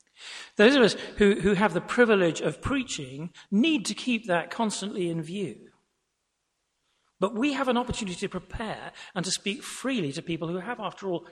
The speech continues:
come to church. For the rest of us,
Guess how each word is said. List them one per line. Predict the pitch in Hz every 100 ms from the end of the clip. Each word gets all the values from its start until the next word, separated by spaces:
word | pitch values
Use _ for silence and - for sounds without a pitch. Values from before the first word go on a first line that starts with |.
| -
come | 202 151
to | 160
church. | - - - - - _ _ _ _ _ _ _ _ _ _
For | -
the | 190
rest | 220 330 - 160
of | 123
us, | - 233 -